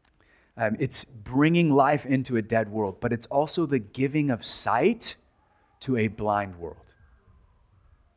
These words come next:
to a world that is stumbling around. Now at last, because the light of the world has come, we don't need to stumble in darkness. We can see more clearly than ever,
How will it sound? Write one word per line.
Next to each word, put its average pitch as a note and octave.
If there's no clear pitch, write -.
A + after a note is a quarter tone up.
to C#3
a C3
world B2
that A#2
is G#2+
stumbling G2+
around. E2+
Now C3
at D3
last, B2+
because B2+
the C#3
light B2
of A2
the G#2+
world A2+
has G#2
come, A2+
we B2
don't C3
need C#3
to -
stumble A2
in F#2
darkness. F#2+
We A#2+
can B2
see D#3
more C3+
clearly D3+
than C3
ever, A#2